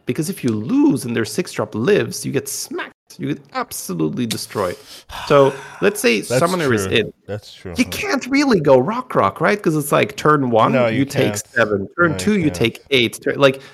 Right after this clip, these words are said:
Speaker 1: your, the Rock Rock will take forever to catch up. So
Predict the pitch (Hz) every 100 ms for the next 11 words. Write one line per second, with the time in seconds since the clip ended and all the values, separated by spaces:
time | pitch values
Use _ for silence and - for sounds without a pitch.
0 | _ - 165 165 165 190 262 - 156 -
1 | 143 180 - - 320 381 311 - 113 104
2 | - 110 - - 143 147